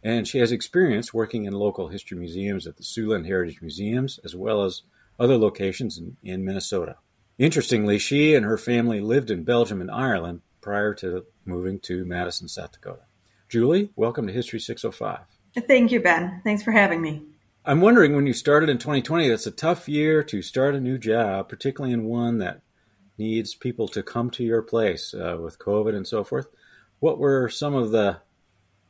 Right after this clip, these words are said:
Speaker 1: first issues that you tackled as a new museum director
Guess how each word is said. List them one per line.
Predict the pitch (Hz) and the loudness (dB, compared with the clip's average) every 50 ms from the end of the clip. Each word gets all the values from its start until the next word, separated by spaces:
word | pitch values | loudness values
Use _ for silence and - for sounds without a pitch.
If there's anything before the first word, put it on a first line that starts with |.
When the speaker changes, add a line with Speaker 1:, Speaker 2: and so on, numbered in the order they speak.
| _ _ _ | _ _ _
Speaker 1:
first | - - - 143 135 135 135 127 - - - | -20 -4 -2 0 2 2 2 0 -4 -6 -4
issues | 123 123 120 - - 131 123 117 98 | -4 -4 -4 -4 -2 -2 -2 -2 -2
that | 107 104 98 | -4 -4 -4
you | 95 92 | -6 -8
tackled | - - 120 113 120 123 - - 101 92 90 85 92 87 - - | -6 -6 -4 -2 -4 -4 -4 -4 -4 -4 -4 -4 -8 -10 -8 -6
as | 90 92 92 90 85 82 | -4 -2 -2 -2 -4 -4
a | 87 90 87 85 85 85 | -6 -6 -6 -8 -10 -10
new | 82 92 104 117 120 120 | -8 -4 -2 0 2 2
museum | 120 113 98 85 110 110 107 107 | 2 0 0 -2 -2 -2 -2 -2
director | 95 85 85 87 87 85 - - 87 87 90 | -2 -2 -2 -2 -2 -4 -4 -8 -8 -8 -8